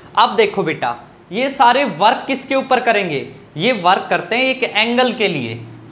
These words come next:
For example, मेरे पास कोई ये right angle triangle है एबीसी, और ये सी के ऊपर कोई theta degree का angle बन रहा है,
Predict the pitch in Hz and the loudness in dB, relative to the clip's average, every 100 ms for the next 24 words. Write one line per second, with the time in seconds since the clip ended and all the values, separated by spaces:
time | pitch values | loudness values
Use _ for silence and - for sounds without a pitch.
0 | - 277 285 208 139 143 143 147 190 196 | -4 0 2 2 2 0 0 0 0 0
1 | 202 202 202 202 214 214 220 220 175 196 | 0 2 2 2 -4 -2 -2 0 2 2
2 | 202 196 190 185 160 143 139 143 156 202 | 0 -2 -2 -2 0 0 0 -2 0 -2
3 | - 170 180 185 208 220 226 180 147 160 | -4 -4 0 0 0 0 -2 -4 -4 -2
4 | 175 190 220 233 233 - 175 131 - - | -2 -2 -2 -2 -6 -8 -8 -8 -12 -20
5 | - - - - - - - - - - | -20 -20 -20 -20 -20 -20 -20 -20 -20 -20
6 | - - - - - 185 226 247 247 240 | -20 -20 -20 -20 -4 2 2 4 0 0
7 | 240 240 240 254 - 220 220 233 233 220 | -2 -2 0 -2 0 0 0 0 -2 -2
8 | 220 247 240 226 220 220 214 202 196 175 | 0 2 2 2 -2 -2 -2 0 -2 -2
9 | 143 123 120 - | -4 -4 -4 -6